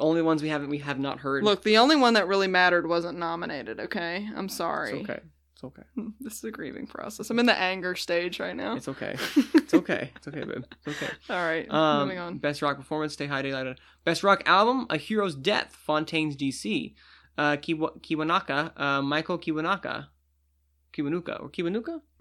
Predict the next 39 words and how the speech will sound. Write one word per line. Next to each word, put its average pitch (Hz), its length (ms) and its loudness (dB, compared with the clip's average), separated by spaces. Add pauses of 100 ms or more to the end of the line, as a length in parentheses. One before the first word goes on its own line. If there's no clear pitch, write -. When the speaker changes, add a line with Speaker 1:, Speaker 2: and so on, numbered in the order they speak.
(380)
Speaker 2:
Do 185 80 -6
we 277 100 0
really 508 260 4
have 480 80 0
to 359 60 -2
go 320 120 2
through 339 160 -4
all 214 300 4
of 392 40 2 (280)
these? 330 160 -4 (240)
Do 220 80 -2
Speaker 1:
I'm 226 40 4
Speaker 2:
we 262 60 6
Speaker 1:
just 269 100 2
kind 220 140 4
of 147 60 0
announcing 139 360 -2
'em. 139 220 -4
We - 100 -4
have 185 220 0
to 175 60 -2
Speaker 2:
Oh, - 20 -4
Speaker 1:
talk 131 180 -4
about 135 180 -2
'em. - 40 -2
Speaker 2:
okay. 170 240 -6 (260)
Speaker 1:
Uh, 151 180 0
Kiwanuka, 185 460 -2
Michael 160 440 0
Kiwanuka, 165 800 -2
Speaker 2:
Endless 139 180 4
Speaker 1:
Daylight, 160 300 4
Speaker 2:
Corner, 220 340 6
we 302 160 0
Speaker 1:
Grace 330 180 6
Speaker 2:
have 240 120 2
Speaker 1:
Potter. 160 440 6 (240)
Grace 240 220 6
Potter! 233 760 10